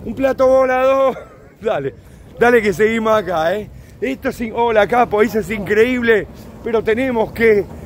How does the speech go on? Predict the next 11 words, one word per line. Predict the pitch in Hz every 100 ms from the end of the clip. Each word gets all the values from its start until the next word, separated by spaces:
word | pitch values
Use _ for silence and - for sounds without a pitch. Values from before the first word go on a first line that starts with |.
| - -
eh, | 202 202 190 196 202
incursionar | 220 202 - 240 - 233 330 339 254
a | 208
la | 180
gente | 175 190 185
al | 180
deporte. | 170 151 143 127 - 151 123 - - - - -
Dale, | 240 175 151 165 170 - -
¿cómo | 233
andás? | 240 240 240 233 - - - - - - - - -
Capo, | 277 254 269 247 180